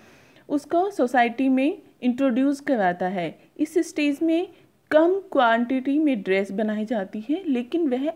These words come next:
अधिक कॉस्टली होती है। सेकंड स्टेज आती है इंक्रीज। इंक्रीज या बढ़ना।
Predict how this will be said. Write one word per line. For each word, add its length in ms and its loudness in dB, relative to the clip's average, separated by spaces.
अधिक 400 0
कॉस्टली 520 -4
होती 440 -4
है। 220 -4
सेकंड 400 4
स्टेज 380 0
आती 320 -2
है 240 -6
इंक्रीज। 580 -2
इंक्रीज 580 4
या 260 0
बढ़ना। 460 0